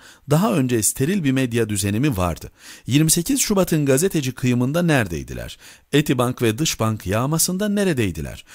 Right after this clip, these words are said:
Bu bankaların bir getirisi yahut götürüsü olarak gazeteciler kapı önüne konulurken neredeydiler?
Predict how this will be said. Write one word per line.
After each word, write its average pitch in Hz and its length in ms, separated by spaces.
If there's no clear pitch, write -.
Bu 269 80
bankaların 147 560
bir 123 160
getirisi 110 480
yahut 117 340
götürüsü 135 420
olarak 147 320
gazeteciler 135 640
kapı 143 260
önüne 127 320
konulurken 156 680
neredeydiler? 95 680